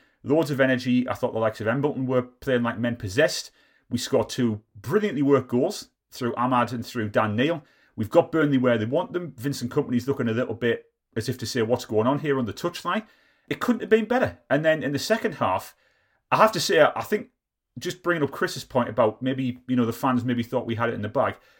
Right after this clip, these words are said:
Only speaking personally here, I knew that Burnley were gonna come back and hit us hard in the second half because I knew that Vincent Kompany would give them a rocket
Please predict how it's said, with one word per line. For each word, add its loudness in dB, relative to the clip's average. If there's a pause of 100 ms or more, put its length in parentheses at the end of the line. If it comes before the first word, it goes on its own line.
(240)
Only 0
speaking -2
personally -2
here, -2 (760)
I 6
knew -2
that -2
Burnley 6
were 2
gonna 2
come -4
back 4
and -6
hit -2
us -10
hard 2
in -8
the -4
second -2
half -4
because -6
I -2
knew 2
that -2
Vincent -4
Kompany -4
would -6
give -2
them -4
a -4
rocket -2